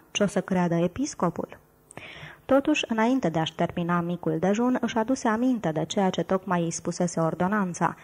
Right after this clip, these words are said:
alătură cele două vești și descoperi imediat că se potriveau exact ca două piese dintr-un puzzle. O porni atunci spre piață, pe strada Portului Nou, ale cărei case începeau să se însuflețească din pricina sosirii episcopului.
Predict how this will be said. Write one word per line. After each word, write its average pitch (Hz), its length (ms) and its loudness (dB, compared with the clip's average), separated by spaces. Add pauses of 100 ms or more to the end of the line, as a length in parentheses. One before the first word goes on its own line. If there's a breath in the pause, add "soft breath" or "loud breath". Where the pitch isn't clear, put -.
(180 loud breath)
alătură 202 520 4
cele 170 280 -2
două 160 320 0
vești 226 360 0
și - 140 -4
descoperi 214 680 0
imediat 214 800 2
că 294 100 2
se 269 160 0
potriveau 196 580 0
exact 214 580 0
ca - 200 -6
două 175 240 2
piese 175 580 0 (100)
dintr-un 165 500 -6
puzzle. 175 440 -2 (1500 soft breath)
O 196 100 -4
porni 190 440 -2
atunci 208 400 -4
spre - 280 -8
piață, 214 480 0
pe 180 140 -2
strada 175 520 0
Portului 185 680 0
Nou, 226 320 4
ale 208 220 2
cărei 208 340 0
case 185 360 0
începeau 165 480 0
să 180 120 -2
se 180 140 -2
însuflețească 170 840 -2
din 170 200 -4
pricina 170 480 -2
sosirii 160 540 -2
episcopului. 165 760 -2